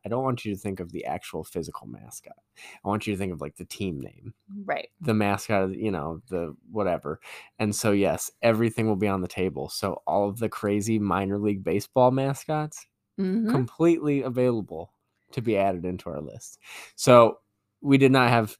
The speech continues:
Speaker 1: time to adequately research. So we're
Speaker 2: Yes.
Speaker 1: not doing a top five this week. But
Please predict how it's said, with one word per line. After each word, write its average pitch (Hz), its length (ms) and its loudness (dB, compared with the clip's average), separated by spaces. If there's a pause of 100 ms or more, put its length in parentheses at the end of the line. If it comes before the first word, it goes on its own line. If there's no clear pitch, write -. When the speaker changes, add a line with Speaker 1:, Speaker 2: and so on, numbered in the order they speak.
Speaker 1:
time 110 280 0
to - 200 -6
adequately 92 520 -2
research. - 680 -10 (180)
So 226 160 -4
we're 104 140 2
Speaker 2:
Yes. 104 140 -2
Speaker 1:
not 110 280 -2
doing 92 220 -4
a 82 40 -8
top 76 220 -6
five 98 200 0
this 92 120 -12
week. - 160 -20
But 123 240 -2